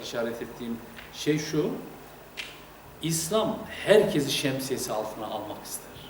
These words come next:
Hiç kimseyi dışarıda bırakmak istemez. "La ilahe illallah Muhammedur Resulullah" diyen herkesi bağrına basar. Bizim burada ayetten anlayacağımız şey budur. Bireysel olarak sorumsuzca söyleyen, sözler söyler,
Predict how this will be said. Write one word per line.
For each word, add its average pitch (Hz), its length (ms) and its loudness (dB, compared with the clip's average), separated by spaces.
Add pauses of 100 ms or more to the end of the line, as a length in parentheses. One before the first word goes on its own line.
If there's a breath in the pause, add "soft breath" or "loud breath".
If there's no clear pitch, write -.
(1000)
Hiç - 200 2
kimseyi 139 500 4
dışarıda 120 440 0
bırakmak 110 380 -6
istemez. - 520 -12 (580 loud breath)
"La 170 160 10
ilahe 147 320 6
illallah 151 640 8
Muhammedur 139 560 2
Resulullah" 131 460 0 (120)
diyen 120 140 -2
herkesi 147 500 4
bağrına 107 380 2
basar. - 260 -10 (580 loud breath)
Bizim 147 280 2
burada 196 260 8
ayetten 156 420 6
anlayacağımız 139 580 6
şey 151 220 2
budur. 127 200 -2 (840 loud breath)
Bireysel 220 420 8
olarak 151 340 8 (760)
sorumsuzca 185 760 4
söyleyen, 143 500 8 (640)
sözler 147 360 6
söyler, 139 440 6